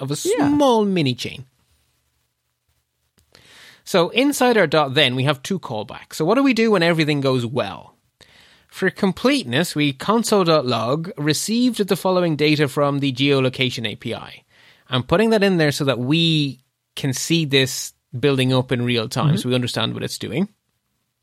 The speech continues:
Speaker 1: In reality, you wouldn't bother your backside with that,
Speaker 2: Okay.
Speaker 1: but we're going to.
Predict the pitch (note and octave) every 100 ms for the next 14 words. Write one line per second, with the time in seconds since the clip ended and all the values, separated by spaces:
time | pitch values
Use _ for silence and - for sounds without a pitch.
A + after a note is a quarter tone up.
0 | _ - _ _ _ _ - E3 C#3+ C3
1 | C3 C#3+ E3+ C3 B2 A#2+ B2 A#2 A#2 A2+
2 | G#2+ G#2+ - - - - - - D3 F3+
3 | D3+ B2+ A#2+ A#2 B2 D3+